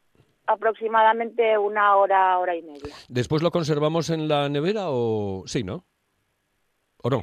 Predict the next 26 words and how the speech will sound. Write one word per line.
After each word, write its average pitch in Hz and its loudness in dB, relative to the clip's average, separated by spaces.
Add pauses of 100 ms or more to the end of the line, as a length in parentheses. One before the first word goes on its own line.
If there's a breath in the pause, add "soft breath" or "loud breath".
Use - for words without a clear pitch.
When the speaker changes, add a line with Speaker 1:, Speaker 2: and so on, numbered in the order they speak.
(120)
Speaker 1:
O 226 2
en 220 4
la 220 6
nevera, 277 -2
o 196 2
si 208 -10
quieres, 220 0
a-, 185 -2
ahora 170 -4
como 175 -10
está 175 -16
empezando 175 -12
a - -8
hacer 170 -14
un 170 -16
poco 170 -14
de, 165 -10
de 160 -12
frío, 214 -6
pues, - -16 (1120)
eh, 156 -10
se 156 -14
puede 165 -6
dejar 156 -10
fuera. 170 -12 (340)
Speaker 2:
Se - -20